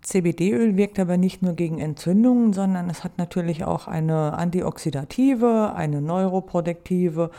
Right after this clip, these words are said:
und schmerzlindernde Eigenschaft und ist somit eigentlich, ja, für fast alles nutzbar. Außerdem stärkt C-B-D-Öl das Immunsystem, es hilft dir besser zu schlafen und vor allen Dingen,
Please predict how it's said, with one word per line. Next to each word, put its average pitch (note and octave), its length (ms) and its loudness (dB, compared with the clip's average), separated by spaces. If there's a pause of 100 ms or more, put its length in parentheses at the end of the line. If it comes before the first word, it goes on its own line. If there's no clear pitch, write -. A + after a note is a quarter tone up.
(420)
und E3 160 -2
schmerzlindernde G3+ 880 2
Eigenschaft G3 680 0
und E3 140 0
ist D#3+ 140 -2
somit F3+ 340 0
eigentlich, F#3 580 0
ja, D#3+ 200 -2
für E3 180 -6
fast - 520 -6
alles D#3+ 400 -2
nutzbar. C#3 540 -6 (420)
Außerdem D#3+ 420 0
stärkt D#3+ 360 -2
C-B-D-Öl D3 640 -2
das C#3 180 -8
Immunsystem, G#3 880 2
es - 140 -6
hilft E3 280 -4
dir D3+ 140 -4
besser D#3 300 -6
zu - 120 -18
schlafen G3 540 0
und E3 160 -4
vor F#3 140 -6
allen D#3 240 0
Dingen, D3 220 -4